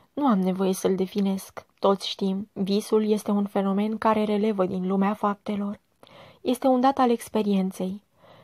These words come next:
Visul relevă dintr-un plan existențial care s-a impus mai mult sau mai puțin fiecăruia dintre noi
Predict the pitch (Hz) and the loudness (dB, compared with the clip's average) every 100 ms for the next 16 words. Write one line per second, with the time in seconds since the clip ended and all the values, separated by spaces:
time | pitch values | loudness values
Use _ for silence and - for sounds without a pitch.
0 | - 196 202 - 226 233 - 220 214 226 | -12 -2 -2 2 2 2 0 2 4 4
1 | 240 220 220 220 214 208 220 196 185 185 | 2 2 0 2 0 2 2 2 -2 -6
2 | - 190 180 196 202 208 208 202 208 202 | -4 -2 0 0 0 0 0 2 0 2
3 | 196 214 - 208 196 208 214 190 180 180 | 2 0 2 2 2 2 0 0 0 0
4 | 180 190 196 208 202 208 202 202 202 180 | -2 -6 -2 -2 0 -2 0 0 2 0
5 | 175 175 190 196 202 | -4 -2 0 2 0